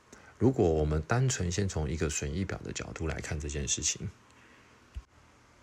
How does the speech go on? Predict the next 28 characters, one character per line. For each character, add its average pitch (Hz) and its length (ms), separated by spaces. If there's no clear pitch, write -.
第 131 100
一， 110 280
它 110 560
并 107 160
没 82 60
有 85 120
任 85 200
何 78 160
实 82 160
际 90 160
上 80 200
的 73 120
获 73 180
利， 78 160
所 95 220
以 117 140
呢， 82 360
我 87 100
们 80 140
会 113 140
愿 113 180
意 107 80
收 110 200
购 104 200
它 101 200
吗？ 95 300
第 127 180
二， 120 240